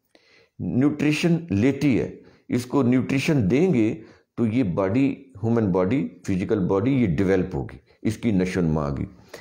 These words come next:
अगर हम इसको फूड या न्यूट्रिशन नहीं देंगे, ये वीक हो जाएगी। तो ये लेने से डेवलप होती है। अच्छा, जो ह्यूमन पर्सनैलिटी है, जो रूलिंग पोजीशन में है, वो,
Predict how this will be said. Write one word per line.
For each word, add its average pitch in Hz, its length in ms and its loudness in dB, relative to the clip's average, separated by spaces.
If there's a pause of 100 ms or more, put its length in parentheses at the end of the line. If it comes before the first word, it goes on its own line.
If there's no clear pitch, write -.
(200)
अगर 117 260 0
हम 117 200 0
इसको 120 280 -4
फूड 113 460 0
या 113 80 2
न्यूट्रिशन 107 520 -2
नहीं 113 360 2
देंगे, 104 380 2 (220)
ये 110 140 2
वीक 113 320 0
हो 95 120 2
जाएगी। 78 380 -2 (640)
तो 139 100 2
ये 147 180 2
लेने 143 440 4
से 196 180 0
डेवलप 98 380 0
होती 71 240 -6
है। 67 200 -14 (800)
अच्छा, 90 300 -4
जो 101 360 0
ह्यूमन 180 460 0
पर्सनैलिटी 127 760 0
है, 92 300 -2 (380)
जो 120 240 2
रूलिंग 156 420 2
पोजीशन 110 420 0
में 87 160 2
है, 85 440 -4 (840)
वो, 190 420 4